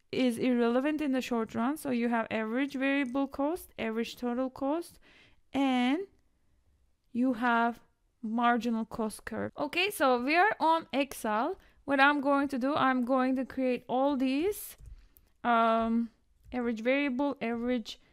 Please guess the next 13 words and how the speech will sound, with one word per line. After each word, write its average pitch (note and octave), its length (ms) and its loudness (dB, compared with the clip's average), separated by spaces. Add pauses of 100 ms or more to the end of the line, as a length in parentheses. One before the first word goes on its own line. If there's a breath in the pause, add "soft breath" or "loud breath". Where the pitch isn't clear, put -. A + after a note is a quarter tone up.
(160 soft breath)
fixed - 420 -8
cost, C#4+ 540 -2 (140)
and A#3 360 -4
average B3 380 -4
total B3 340 -2
cost, - 680 -8 (960)
and A3+ 320 -4
finally C4 840 -2 (1000 soft breath)
social B3+ 520 -4
marginal A3+ 520 -4
cost - 380 -10
as G#3+ 180 -6
well. G#3 380 -4